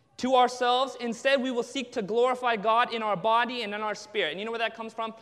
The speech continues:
It comes from the, the Church of Latter-day Saints. Very interesting. Modesty should, should be a principle that is taught to young ladies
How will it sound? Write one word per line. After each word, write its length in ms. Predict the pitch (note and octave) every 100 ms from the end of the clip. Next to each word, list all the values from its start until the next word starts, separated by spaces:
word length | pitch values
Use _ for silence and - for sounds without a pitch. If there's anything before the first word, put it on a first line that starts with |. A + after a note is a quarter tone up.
| -
It 100 | F#3+
comes 160 | G#3 G3+
from 160 | G3+ F#3+
the, 180 | E3 E3 - -
the 120 | E3+
Church 280 | E3+ G#3 F#3+
of 100 | E3+
Latter-day 380 | D#3+ D#3+ D#3+ D#3
Saints. 500 | - C3+ - - - _ _ _ _ _ _ _ _ _ _ _ _ _ _ _ _ _ _ _ _ _ _ _ _ _ _ _ _ _ _ _ _ _ _
Very 240 | D3+ E3+ F#3+
interesting. 520 | A#3+ - - C#3 A#2 _ _ _ _ _ _ _
Modesty 680 | C#3+ G3 C4 D#4+ - D#4+ D4+
should, 340 | - D4 G#3+
should 220 | - A#3 G#3+
be 120 | B3
a 40 |
principle 540 | - - C#4 C4+ B3+ C4
that 120 | A3
is 140 | F#3+
taught 380 | - B3+ C4 -
to 100 | G#3+
young 260 | G#3 G#3+ A3
ladies 540 | A3+ G3+ C3 - -